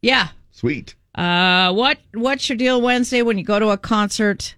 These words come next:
Speaker 1: The entertainer should not be pushing their political views. Entertain us with your music. I'm a fan of the Dixie Chicks, not the Chicks. Uh, their concert was garbage.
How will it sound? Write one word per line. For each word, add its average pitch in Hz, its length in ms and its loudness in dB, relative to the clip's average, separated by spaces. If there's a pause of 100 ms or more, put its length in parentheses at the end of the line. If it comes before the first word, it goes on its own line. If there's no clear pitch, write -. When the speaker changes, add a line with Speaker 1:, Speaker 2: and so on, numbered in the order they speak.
(160)
Speaker 1:
The - 160 -6
entertainer 220 680 0
should 180 260 -6
not 185 200 0
be 196 100 -4
pushing 196 380 -4
their 165 120 0
political 180 500 -4
views. 170 480 0 (420)
Entertain 240 460 0
us 247 140 -2
with 247 180 -6
your 247 80 0
music. 208 560 0
I'm 175 180 0
a 175 60 -2
fan 202 300 -2
of 190 100 -4
the 185 80 -2
Dixie 202 440 -4
Chicks, - 440 -4
not 185 280 -2
the 233 60 -4
Chicks. - 560 -4 (760)
Uh, 160 300 -4
their 165 120 -2
concert 202 480 -4
was 170 160 -8
garbage. 151 540 -4